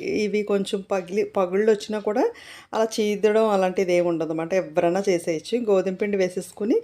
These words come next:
ఇది చల్లారిన తర్వాత ఇలా గోధుమ పిండి వేసేసుకుని ఇలా కలిపేసుకోండి. నాకైతే దగ్గర దగ్గరగా మూడు టేబుల్ స్పూన్లు అయితే పట్టింది ఇలా గట్టి పడడానికి. ఇదైతే భలే చల్లగా అయిపోయింది. ఇలా ఒకసారి చక్కగా కలిపేసుకోండి.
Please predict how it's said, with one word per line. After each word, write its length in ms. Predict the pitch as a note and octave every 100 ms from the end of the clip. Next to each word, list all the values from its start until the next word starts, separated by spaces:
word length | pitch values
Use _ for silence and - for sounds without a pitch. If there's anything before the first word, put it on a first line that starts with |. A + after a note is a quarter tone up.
| - - -
ఇది 140 | A3 A3+
చల్లారిన 500 | A3+ G3 F#3+ G3 F#3+
తర్వాత 300 | G3 G#3 G#3
ఇలా 120 | F#3+
గోధుమ 320 | F#3 F#3 F3
పిండి 240 | F3 G3 F3+
వేసేసుకుని 500 | F3 F3 - G#3+ F#3+
ఇలా 120 | F3+
కలిపేసుకోండి. 880 | F3+ D#3 D3+ E3 - F3 D#3 D#3 C4 G#4+ _ _ _ _ _ -
నాకైతే 440 | G3 F#3+ F#3 A#3 F#4 A#4
దగ్గర 240 | G#3+ F#3 F3+
దగ్గరగా 340 | F#3 F3+ G#3
మూడు 240 | A#3 G3+
టేబుల్ 280 | G3 F3+ E3+
స్పూన్లు 300 | E3+ - F#3+
అయితే 160 | F3+ F#3
పట్టింది 520 | F3+ D#3+ F3 E3 F3 B3+ -
ఇలా 140 | F#3
గట్టి 280 | F3 F3 F3
పడడానికి. 540 | E3 D#3+ D#3+ E3 D#3+ B3+ G#4 - - - A3
ఇదైతే 300 | G3+ F#3 G3
భలే 200 | F#3 F3+
చల్లగా 420 | F#3+ D#3+ E3 F#3+
అయిపోయింది. 500 | F3+ F3+ E3+ E3 G3 D#4
ఇలా 180 | A3 G3+
ఒకసారి 380 | F#3+ F#3 - E3+
చక్కగా 320 | - F3+ F#3 F3+
కలిపేసుకోండి. 760 | F#3 E3 F3 F3 - F3 D#3+